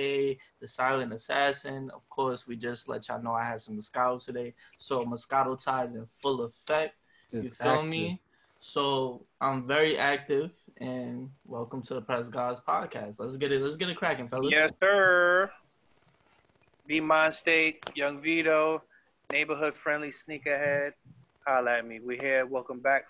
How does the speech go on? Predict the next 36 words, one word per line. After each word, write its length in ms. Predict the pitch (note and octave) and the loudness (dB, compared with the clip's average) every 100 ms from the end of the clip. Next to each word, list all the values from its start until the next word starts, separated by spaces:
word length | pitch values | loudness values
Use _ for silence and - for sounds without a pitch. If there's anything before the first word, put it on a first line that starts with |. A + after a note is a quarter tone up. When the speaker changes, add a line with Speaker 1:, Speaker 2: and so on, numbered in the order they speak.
| - | -10
Speaker 3:
for 240 | B2 A#2+ C3+ | -8 -6 -6
episode 880 | C#3 C3+ - - C3 C3 B2 A#2 A2 _ _ _ _ _ A2+ | -8 -10 -14 -10 -8 -8 -10 -12 -14 _ _ _ _ _ -16
eight. 280 | A#2+ A3 - _ - - _ _ _ _ _ _ _ - | -14 -16 -18 _ -14 -14 _ _ _ _ _ _ _ -4
Speaker 1:
We 80 | F#3+ | -4
on 140 | - | -4
Speaker 2:
Yeah. 80 | D3+ D#3 | -8 -10
Speaker 1:
eight? 240 | C4 G4 - _ - | -8 -10 -12 _ -2
Speaker 3:
Okay. 320 | - D3 B2 | 0 2 0
Speaker 1:
Yeah. 60 | C3 E3+ _ _ _ A2 | -2 -14 _ _ _ -12
Speaker 2:
Episode 320 | G2+ - G#2 | -10 -8 -4
eight. 60 | G#2+ | -4
Speaker 3:
Episode 460 | C3 D#3 D#3+ D3 E3 | -2 -2 0 0 2
eight. 260 | F3+ F#3+ | 2 2
Episode 400 | E3 D#3 D3 D3+ C3 | -2 -6 -4 -6 -6
eight. 240 | E3+ D#3 | -6 -6
We're 100 | C#3 | -8
here. 320 | D#3 D#3+ E3 E3+ | -4 -2 0 -2
Press 240 | - C3 | -6 -6
God 220 | - C3 - | -4 -4 0
Podcast. 600 | D3 D3 C#3 D3 D3 D3+ - | 0 0 -2 -4 -4 -6 -12
You 60 | |
know, 180 | C3+ C#3 C3 | -12 -12 -12
hit 100 | C#3 | -16
us 120 | B2+ | -12
all 180 | B2+ B2+ | -8 -8
on 120 | B2 | -8
our 160 | A#2+ A2+ C3 | -10 -12 -14
Instagrams, 720 | - C3+ C3 B2+ B2 B2 - _ _ _ _ - | -18 -16 -12 -10 -10 -14 -18 _ _ _ _ -8
uh, 40 | A#2+ A2+ | -6 -4
all 220 | A2 A#2 A2+ | -4 -6 -8
social 340 | - A2 A2+ | -12 -18 -16
media 180 | A2 G#2 | -14 -10
platforms. 720 | - A#2+ - B2 A#2 A#2 A2+ - - | -4 -4 -6 -10 -10 -10 -14 -20 -16
Feedback, 440 | C3 B2 A#2+ A#2 - - | -8 -2 0 0 -6 -8
love, 420 | B2+ A#2+ A#2+ A#2+ A#2 - _ | -2 0 2 0 -4 -14 _
anything. 480 | C#3+ C3+ B2 A2 | -10 -8 -8 -8